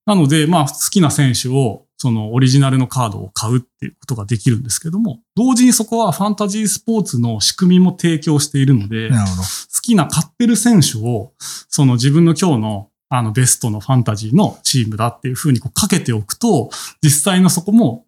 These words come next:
Speaker 1: 活躍に応じて、まあ、掛け金が返ってくるっていう仕組みを提供し始めているので、トレーディングの仕組みとファンタジースポーツの仕組みがウェブスリーによって、まあ、す-、とファンタジースポーツが組み合わさるっていう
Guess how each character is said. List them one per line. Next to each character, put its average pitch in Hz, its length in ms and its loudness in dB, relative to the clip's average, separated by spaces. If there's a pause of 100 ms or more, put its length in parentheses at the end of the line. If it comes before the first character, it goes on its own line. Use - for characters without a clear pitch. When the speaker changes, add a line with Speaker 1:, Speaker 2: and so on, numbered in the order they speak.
Speaker 1:
活 - 240 -2
躍 143 200 4
に 139 80 6
応 135 120 6
じ 127 160 -2
て、 226 340 -2 (420)
ま 170 60 0
あ、 - 20 2
掛 143 160 -2
け 156 100 0
金 135 160 0
が 104 60 -4
返 135 220 -4
っ - 20 -14
て - 180 -12
く - 120 -14
る 98 40 -10
っ - 20 -18
て - 140 -20
い - 40 -4
う - 20 -2
仕 - 120 -4
組 139 180 4
み 190 60 4
を 131 180 -2 (100)
提 117 160 -2
供 107 300 -8 (260)
し - 80 -2
始 127 240 0
め 110 100 2
て 117 300 -16
い 143 100 2
る 120 140 2
の 107 120 -4
で、 120 420 -4
ト 170 120 -4
レ 196 160 0
ー 202 40 -2
デ 202 80 0
ィ 202 60 0
ン 202 40 2
グ 196 80 2
の 196 80 2
仕 - 140 -2
組 180 240 2
み - 20 -4
と 165 420 -2
フ - 20 -20
ァ 143 100 2
ン 143 40 2
タ 147 100 -2
ジ 139 100 0
ー - 20 2
ス 131 80 -4
ポ 147 100 -2
ー 139 40 0
ツ 139 80 -8
の 104 60 -6
仕 - 120 -8
組 113 220 -4
み 110 40 -12
が 139 300 -6
ウ 135 40 0
ェ 135 80 2
ブ 151 100 0
ス 170 180 -2
リ 165 160 4
ー 117 40 0
に 107 60 -2
よ 98 120 -8
っ - 40 -20 (180)
て、 113 380 -2
ま 139 120 0
あ、 - 20 -2
す-、 - 200 -10 (120)
と 220 360 -2
フ - 80 0
ァ 156 40 4
ン 151 40 4
タ 147 120 0
ジ 143 60 0
ー - 20 0
ス - 80 -6
ポ 156 80 0
ー - 20 -4
ツ - 60 -6
が 113 100 -8 (180)
組 156 200 2
み 175 60 4
合 185 40 4
わ 180 60 2
さ 185 160 0
る 110 100 -4
っ - 100 -20
て 120 100 -6
い 120 200 -6
う - 80 -16